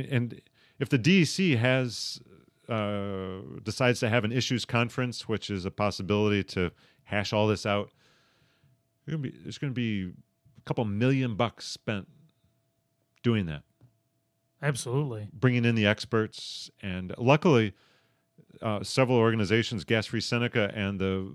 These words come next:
Speaker 1: the municipalities also have, uh, uh, connected with, uh, they've, they've got organizations that are providing pro bono lawyers. So Earth Justice has probably provided a few hundred thousand dollars in,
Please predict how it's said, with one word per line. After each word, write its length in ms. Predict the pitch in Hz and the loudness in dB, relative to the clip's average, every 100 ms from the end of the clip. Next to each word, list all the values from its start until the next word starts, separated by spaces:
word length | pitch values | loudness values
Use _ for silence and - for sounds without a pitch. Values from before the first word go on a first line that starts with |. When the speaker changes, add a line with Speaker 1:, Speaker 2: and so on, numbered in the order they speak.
| - | -10
Speaker 1:
the 100 | 95 | -6
municipalities 1160 | 95 110 - - 113 131 113 95 82 - - - _ - | -4 -4 -4 0 2 4 4 0 -4 -10 -14 -18 _ -2
also 400 | 120 120 107 87 | -2 0 -2 -2
have, 420 | 92 80 - - - | -4 -6 -12 -20 -14
uh, 400 | 98 95 95 - - - - _ - - | -8 -6 -6 -8 -12 -16 -20 _ -20 -14
uh, 160 | 92 90 | -14 -12
connected 440 | - 101 - 98 | -6 -6 -4 -6
with, 300 | 90 92 - _ _ _ _ _ _ | -4 -4 -6 _ _ _ _ _ _
uh, 220 | - 85 92 135 - - 127 110 | -12 -12 -12 -14 -18 -20 -18 -12
they've, 140 | 98 | -10
they've 240 | - 101 92 | -10 -10 -8
got 120 | - | 0
organizations 600 | 120 123 107 120 - 107 | 2 4 4 4 2 -4
that 100 | 98 | -4
are 60 | |
providing 760 | 95 - 92 104 107 104 95 90 _ | -4 -6 -2 0 2 0 -4 -8 _
pro 140 | - | -4
bono 500 | 98 107 107 98 87 - _ _ - | 0 2 2 0 -4 -10 _ _ -2
lawyers. 480 | 104 113 78 - _ _ _ _ | 0 0 -4 -10 _ _ _ _
So 140 | - 104 | -12 -2
Earth 200 | 120 - | 0 2
Justice 840 | - 117 - 110 - - - - - - | 4 4 4 -4 -4 -10 -10 -12 -16 -8
has 420 | 95 95 - - - _ _ _ | -6 -6 -6 -10 -16 _ _ _
probably 260 | 113 101 110 | -6 -4 -4
provided 640 | - 98 101 98 92 90 | -6 -2 -2 0 -2 -4
a 220 | 90 92 | -4 -6
few 220 | - 107 | -6 -8
hundred 400 | 82 107 104 92 | -6 -6 -4 -4
thousand 380 | 95 92 101 92 | -2 -4 -4 -4
dollars 440 | 92 92 95 85 90 | -2 0 -2 -4 -8
in, 200 | 82 | -12